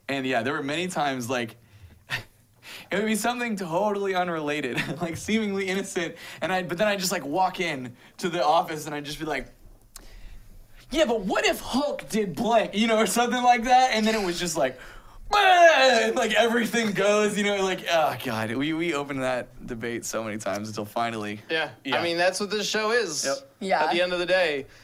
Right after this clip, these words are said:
Speaker 2: we open up the wormhole of all these different arguments, and when you pull one of 'em out, others come with it.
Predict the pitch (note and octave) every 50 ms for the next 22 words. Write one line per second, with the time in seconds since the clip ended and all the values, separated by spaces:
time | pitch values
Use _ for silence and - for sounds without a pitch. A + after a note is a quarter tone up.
0 | - _ - - C3 D3 E3 F3+ F3+ F#3+ G3 G3+ F#3+ - F#3+ E3 G3 G#3+ A3 G#3
1 | F3+ D3 D#3+ D#3+ D#3+ D3+ C#3+ C3 C#3 D#3 D#3+ E3 E3 D#3+ D3 C#3 B2+ A#2 A2+ D#3
2 | E3+ E3+ - - F3+ F3+ E3+ E3 F3+ F#3+ F#3+ C#3+ D3 C3+ C3 B2+ C#3+ C#3+ - -
3 | - - - - - - - C3+ C3+ C3 C3 D3 D3 D#3 C#3+ - - G3+ G3 G3
4 | F#3+ G#3+ A3+ A3 G3+ F#3+ F3+ D#3+ C#3+ C#3+ D3 D3+ D3 - - C3 D3 E3 F3+ F3+
5 | E3+ - - E3+ F3 F3 F3+ F#3+ F#3 - A2+ G2+ -